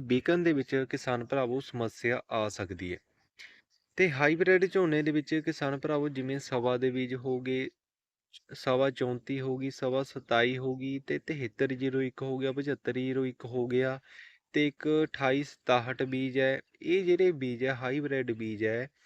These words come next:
ਇਹਨਾਂ 'ਤੇ ਪਾਬੰਦੀ ਲਾ ਦਿੱਤੀ ਗਈ ਹੈ, ਕਿਉਂਕਿ ਪਿਛਲੇ ਸਾਲ ਵੀ ਕਿਸਾਨ ਭਰਾਵੋ ਇਹਦਾ ਹੀ ਰੋਲ ਤਾ, ਰੌਲਾ ਤਾ, ਕਿਉਂਕਿ ਜਿਹੜੇ ਹਾਈਬ੍ਰਿਡ ਬੀਜ ਹੈ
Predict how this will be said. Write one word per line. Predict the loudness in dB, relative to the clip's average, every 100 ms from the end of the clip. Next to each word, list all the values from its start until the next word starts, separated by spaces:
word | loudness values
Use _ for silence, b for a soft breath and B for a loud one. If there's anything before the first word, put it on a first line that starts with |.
| B B -4
ਇਹਨਾਂ | 0 0
'ਤੇ | 0 -4
ਪਾਬੰਦੀ | -2 -2 0 -2 0
ਲਾ | 0 -2
ਦਿੱਤੀ | -6 -8 -6 -2
ਗਈ | -2 -2
ਹੈ, | -6 -10 _ _ _ _ _ _ _ _ B B B B -2
ਕਿਉਂਕਿ | 0 6 8 8 6 0 _ -2
ਪਿਛਲੇ | 0 4 4
ਸਾਲ | 4 2 2
ਵੀ | -2
ਕਿਸਾਨ | -2 -2 0
ਭਰਾਵੋ | 0 0 2 0
ਇਹਦਾ | 2
ਹੀ | 2 4
ਰੋਲ | 2 0
ਤਾ, | -2 -2 -2
ਰੌਲਾ | 0 2 4 2
ਤਾ, | 0 0 -2
ਕਿਉਂਕਿ | -2 -4 0 0
ਜਿਹੜੇ | 2 2 2
ਹਾਈਬ੍ਰਿਡ | 0 2 2 2 0
ਬੀਜ | -4 -2
ਹੈ | 0